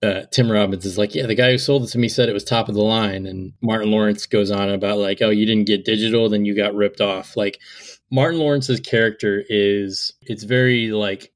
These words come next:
oniony. They, they peel back a layer, like, every scene to where they show that he's intelligent. They show that he's compassionate. They show that, like, when he start, when you first meet him, he's essentially a criminal. But every scene, for the most part, peels back a layer and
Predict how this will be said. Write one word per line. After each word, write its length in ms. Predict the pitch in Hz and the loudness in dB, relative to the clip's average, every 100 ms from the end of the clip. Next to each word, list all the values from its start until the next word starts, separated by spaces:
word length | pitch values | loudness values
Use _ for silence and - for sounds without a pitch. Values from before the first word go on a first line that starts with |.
| - | -4
oniony. 640 | 117 110 104 98 85 - - | -2 0 -2 -4 -12 -10 -2
They, 260 | 104 110 - | -2 -2 -2
they 120 | 113 | -4
peel 300 | 110 - 147 | -2 0 2
back 260 | 123 113 110 | 2 2 0
a 80 | |
layer, 540 | 110 107 107 101 87 - | -2 -2 -2 -2 -8 -14
like, 240 | - 101 - - | -8 -8 -6 -2
every 380 | 120 110 120 107 | -2 0 0 -2
scene 540 | - 120 110 101 92 _ | -4 -2 -2 -4 -10 _
to 120 | - 107 | -2 2
where 240 | 110 107 | 2 2
they 140 | 110 | 2
show 300 | 107 - 123 113 | 0 2 2 2
that 120 | 110 | -2
he's 220 | 113 107 | -4 -2
intelligent. 640 | 104 98 107 107 95 98 | -4 -4 0 0 -2 -6
They 100 | 104 | -4
show 220 | 101 120 110 | -2 0 0
that 100 | 107 | 0
he's 140 | 101 | -2
compassionate. 840 | - 98 - 104 104 - 98 98 | -4 -6 0 0 0 -4 -8 -8
They 100 | - | -8
show 280 | 101 - 110 | -6 -2 0
that, 280 | 104 101 135 - - 120 | 0 -2 -4 -16 -8 -4
like, 160 | 104 | -2
when 140 | 117 107 | 0 2
he 60 | |
start, 280 | 107 - 131 143 127 - - | 0 0 -2 -4 -8 -12 -8
when 140 | 120 113 | -4 -2
you 100 | 110 | -2
first 320 | - 143 135 | 0 0 2
meet 220 | 135 131 | 2 2
him, 220 | 113 107 | 0 -2
he's 480 | 101 110 101 - - _ - | -2 -2 -4 -8 -12 _ -10
essentially 460 | 123 - 117 123 101 | -6 -2 -2 -2 -4
a 40 | |
criminal. 520 | - 123 104 95 95 _ | -2 -2 -2 -4 -12 _
But 380 | 107 98 104 104 - | -6 0 0 0 -2
every 320 | 117 117 113 | -2 0 -4
scene, 560 | - 131 120 113 107 104 | -2 -2 0 0 -2 -2
for 160 | 123 | -4
the 100 | 104 | -4
most 300 | 104 104 - | -4 -4 -6
part, 320 | - 101 - | -6 -8 -8
peels 320 | - 131 113 101 | -2 0 0 0
back 260 | 110 104 | 0 0
a 80 | 104 | -2
layer 420 | 107 131 120 107 | 0 2 2 0
and 440 | 110 104 98 101 | -4 -6 -6 -8